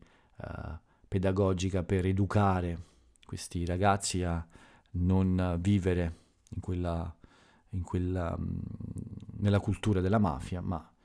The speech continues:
a scegliere altri valori. Eh, questo è un po' il pensiero di questo sacerdote che ha perso la vita proprio per cercare di educare, di fare un'azione pedagogica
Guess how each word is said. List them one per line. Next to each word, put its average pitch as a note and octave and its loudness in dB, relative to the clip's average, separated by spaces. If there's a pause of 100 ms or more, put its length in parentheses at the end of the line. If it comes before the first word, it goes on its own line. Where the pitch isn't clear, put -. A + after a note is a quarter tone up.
(340)
a F2 -4
scegliere E2+ -2 (120)
altri F2+ -2
valori. E2 -2 (840)
Eh, - -10 (400)
questo A2 2
è F2+ 2 (200)
un F2+ -4
po' F2 -4 (100)
il F2 -6
pensiero F2+ 2
di F2 -6
questo F2 -8
sacerdote A2 2
che F#2 -2
ha E2+ 2 (500)
perso G#2 0
la B2+ 6
vita F2+ -2
proprio D#2+ -4
per D#2 -8 (360)
cercare F2+ -2
di G2+ 4
educare, F#2 0 (340)
di F#2+ -8
fare F#2+ 0
un'azione F2+ 2
pedagogica F2+ 0